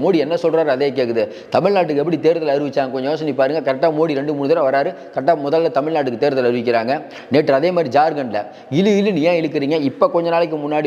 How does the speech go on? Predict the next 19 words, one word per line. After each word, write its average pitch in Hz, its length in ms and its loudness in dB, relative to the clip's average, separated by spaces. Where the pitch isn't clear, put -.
உத்தரப்பிரதேசத்துல 143 560 -2
ஏன் 151 240 0
வந்து 147 160 0
தேர்தலை 151 300 0
தள்ளி 139 300 -2
வைக்கிறீங்க? 127 180 -4
இவ்வளவு 143 300 2
நாள் 170 140 2
இல்லாம 160 260 2
ஏன் 151 160 -4
தேர்தலை 139 300 -2
தள்ளி 135 280 0
வைக்கிறீங்க? 131 380 -2
கொஞ்சம் 165 200 4
யோசனை 175 200 2
பாருங்க. 156 320 2
இதெல்லாம் 180 260 4
எப்படி 175 180 2
நடக்குது? 160 580 0